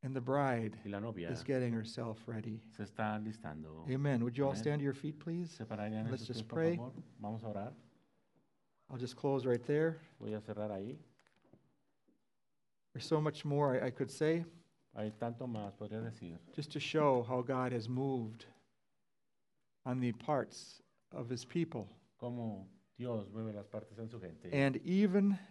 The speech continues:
Speaker 1: just to bring
Speaker 2: Aún tan solo para traer
Speaker 1: his word,
Speaker 2: su palabra,
Speaker 1: causing them to make decisions that they might not have normally have made.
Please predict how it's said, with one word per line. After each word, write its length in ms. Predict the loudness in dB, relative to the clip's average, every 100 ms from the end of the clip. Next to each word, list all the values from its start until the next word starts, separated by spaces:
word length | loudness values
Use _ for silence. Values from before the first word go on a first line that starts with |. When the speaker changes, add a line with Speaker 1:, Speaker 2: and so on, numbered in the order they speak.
| -12
Speaker 1:
just 400 | 4 6 6 -2
to 140 | -4 -4
bring 680 | 0 6 8 8 6 4 -2 -8 -4
Speaker 2:
Aún 400 | -2 -2 -4 -6
tan 160 | -6
solo 200 | -4 -6
para 220 | -6 -6 -6
traer 360 | -4 -4 -6 -10 -16 -20 -20 -20 _ _ _ _ _ _ _ 2
Speaker 1:
his 180 | 2 6
word, 400 | 8 8 6 -2 -14 -12
Speaker 2:
su 80 | -10
palabra, 560 | -4 -4 -4 -6 -10 -12 -18 _ -8
Speaker 1:
causing 440 | 4 4 6 4
them 120 | 4 2
to 80 | 2
make 200 | 2 0
decisions 600 | -6 2 2 2 -2 -2
that 160 | 0
they 80 | 2
might 260 | 4 4 4
not 240 | 2 4
have 120 | 2
normally 400 | 2 4 4 4
have 160 | 2 2
made. 420 | -2 0 0 -2